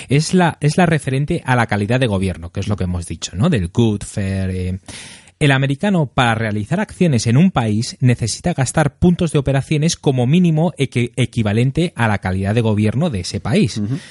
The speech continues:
Speaker 1: Entonces, acciones en un país con un gobierno bueno requerirán un punto de operación. Por el contrario,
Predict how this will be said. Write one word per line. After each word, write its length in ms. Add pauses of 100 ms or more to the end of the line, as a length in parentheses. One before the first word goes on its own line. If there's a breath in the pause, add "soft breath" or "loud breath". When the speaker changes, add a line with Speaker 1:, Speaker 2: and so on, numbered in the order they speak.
(220 loud breath)
Speaker 1:
Entonces, 500
acciones 480
en 100
un 120
país 420
con 160
un 80
gobierno 480
bueno 380 (260 loud breath)
requerirán 800
un 240
punto 400
de 100
operación. 600 (1040 soft breath)
Por 140
el 100
contrario, 720